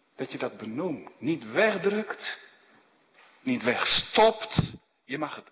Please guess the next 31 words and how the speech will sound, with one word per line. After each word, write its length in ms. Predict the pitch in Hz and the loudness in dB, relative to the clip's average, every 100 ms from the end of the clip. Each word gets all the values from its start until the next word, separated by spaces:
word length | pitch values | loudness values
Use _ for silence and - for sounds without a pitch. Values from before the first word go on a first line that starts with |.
| _ | _
eerlijk 680 | - 277 294 294 254 247 - | 0 4 6 6 4 2 4
onder 320 | 247 226 220 | 4 6 4
ogen 460 | 196 208 196 170 - | 4 4 2 0 -2
zien, 200 | 113 147 | -2 -4
hè. 100 | 202 - - - - - - - _ _ _ _ | -6 -8 -8 -8 -10 -12 -16 -20 _ _ _ _
Je 160 | - 120 | -8 -6
hoeft 220 | 165 - | -4 -2
je 100 | 143 | 0
er 80 | 143 | 0
niet 180 | 180 | -2
voor 160 | - 156 | -4 -4
te 80 | - | -2
schamen. 800 | - - 226 190 135 - - - _ _ _ _ _ _ _ _ _ _ _ _ _ _ _ _ - | -4 -2 -4 -4 -6 -14 -20 -20 _ _ _ _ _ _ _ _ _ _ _ _ _ _ _ _ -10
Lijden 580 | 104 147 190 214 185 170 | -2 2 2 2 -2 -2
is 140 | 147 | -2
een 480 | 147 131 120 107 - | -4 -4 -6 -10 -12
realiteit. 960 | - 113 127 110 101 175 139 87 - - 90 _ _ _ _ - | -6 -2 -2 -2 -6 -6 -8 -10 -14 -16 -18 _ _ _ _ -12
En 140 | 113 | -6
de 80 | 113 | -2
reactie 440 | 117 165 202 - | 0 2 0 0
die 100 | 160 | -2
dat 160 | 151 127 | -2 -2
in 140 | 131 | -4
je 80 | 120 | -4
leven 320 | 123 175 151 | -2 -4 -4
met 140 | 131 - | -6 -8
zich 140 | 107 | -8
meebrengt 520 | 117 156 139 117 113 - | -8 -8 -6 -6 -8 -10
is 520 | 127 - - - - - - - - _ _ | -6 -4 -2 -2 -4 -10 -20 -20 -20 _ _
pijn. 580 | - 175 165 110 80 - - - _ _ _ _ _ _ _ _ _ _ _ _ _ | -2 0 0 -2 -10 -18 -20 -20 _ _ _ _ _ _ _ _ _ _ _ _ _
Tuurlijk. 560 | - - 185 - - | -12 -6 -6 -6 -12